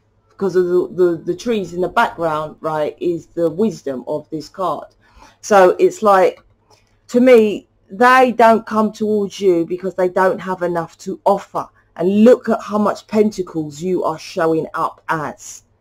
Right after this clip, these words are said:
right? All they have is logic. I'm, I'm not saying it horrible or anything, but that's what that, this, this reading looks like.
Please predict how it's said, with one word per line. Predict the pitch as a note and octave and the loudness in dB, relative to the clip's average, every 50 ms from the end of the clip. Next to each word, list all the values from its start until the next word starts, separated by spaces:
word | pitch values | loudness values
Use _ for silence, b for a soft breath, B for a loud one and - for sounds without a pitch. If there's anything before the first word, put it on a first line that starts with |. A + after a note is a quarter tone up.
| _ _ _ | _ _ _
right? | - D#3+ D#3+ D#3+ E3 E3 D#3+ b b b b _ _ - - | -2 0 0 2 0 0 -2 b b b b _ _ -4 0
All | G#3+ B3+ B3 G#3 | 0 2 2 2
they | G3+ G#3+ A3 G3+ | 2 4 4 4
have | E3+ D#3+ D#3 - | 2 0 0 0
is | F#3+ F#3 - G3 | -2 -2 -2 0
logic. | A3+ A#3 G#3+ F3+ - D3+ A#2 - - _ _ _ _ _ _ _ _ _ _ _ _ _ - | 2 2 2 2 0 -4 -8 -8 -10 _ _ _ _ _ _ _ _ _ _ _ _ _ 0
I'm, | D#3+ F3+ F#3+ F#3+ F3+ - | 2 2 2 2 0 -2
I'm | - D#3+ F3 | -2 -2 0
not | F#3+ G3+ - - - | 2 0 0 -2 -6
saying | - - - - G3 F#3 F#3 F#3 F3 D#3+ | -14 -18 -8 -4 -2 -2 0 0 -2 -2
it | C3 | 0
horrible | A#2+ D3+ F#3 G#3+ A3 F#3+ - C#3 C#3+ D3 | 2 4 6 6 6 4 4 2 0 0
or | D3 | -2
anything, | D3 C#3+ C#3+ - - | -4 -6 -8 -8 -6
but | D#3+ D3+ D3+ | -6 -2 0
that's | A3 A3 G3+ - - | 2 0 0 0 -2
what | G#3 F3 B2+ - | -2 -2 0 0
that, | F#3 F#3 F#3 E3 - - E3 | 0 0 0 -2 -4 -2 2
this, | F#3 F#3+ F#3 F#3 - | 2 2 2 0 -4
this | - G3+ G3+ F3 - - F3 | -6 -6 -6 -6 -6 -2 2
reading | G3+ G#3 G#3 - F#3 F3 F3+ | 2 2 4 2 0 0 0
looks | F#3+ F#3+ F3+ - - E3+ | 0 -2 -2 -6 -10 -8
like. | E3 D3+ C#3 - - | -8 -8 -8 -10 -16